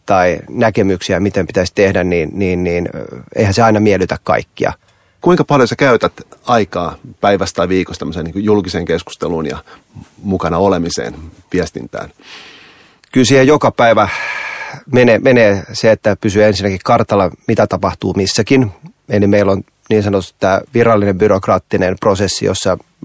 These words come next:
Speaker 1: liikennekaarta uudistetaan, työaikalainsäädännön uudistus, muuta tämmöisiä asioita, jotka on, on tällä hetkellä niin kuin ihan, ihan on top of niin kuin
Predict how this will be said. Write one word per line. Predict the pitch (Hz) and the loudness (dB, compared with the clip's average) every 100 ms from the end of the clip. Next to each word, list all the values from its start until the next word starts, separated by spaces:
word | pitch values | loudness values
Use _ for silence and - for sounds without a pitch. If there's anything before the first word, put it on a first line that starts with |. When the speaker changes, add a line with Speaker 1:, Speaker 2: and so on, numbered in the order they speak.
| - | -6
Speaker 1:
liikennekaarta | 113 98 - 90 - 95 95 - | -2 -2 -2 -4 0 0 0 0
uudistetaan, | 98 98 98 - 95 - 95 90 | 0 0 -2 -2 -4 -2 -4 -2
työaikalainsäädännön | 110 98 90 - 101 90 92 98 95 98 92 | 2 2 0 -2 0 0 -2 -2 -2 -2 -2
uudistus, | 101 101 98 - 110 - - - - - - | 0 0 -2 -6 -6 -8 -12 -16 -16 -8 0
muuta | 143 143 | 2 4
tämmöisiä | 123 110 110 | 4 4 4
asioita, | 110 110 95 90 | 2 2 0 -2
jotka | - 101 | 0 0
on, | 98 101 | 2 0
on | 104 98 | -2 2
tällä | 104 95 | 2 2
hetkellä | 90 - 95 92 | -2 -2 -2 -2
niin | 87 85 - | -2 -6 -4
kuin | 90 90 - _ _ _ _ _ - | -4 -4 -8 _ _ _ _ _ 0
ihan, | 120 104 117 | 2 2 0
ihan | 104 95 | -2 -2
on | 92 92 | -4 -2
top | 107 104 | -2 0
of | 98 - - - - - - - - | -2 -4 -20 -20 -20 -20 -20 -12 -4
niin | 92 85 | -2 -2
kuin | 92 | -4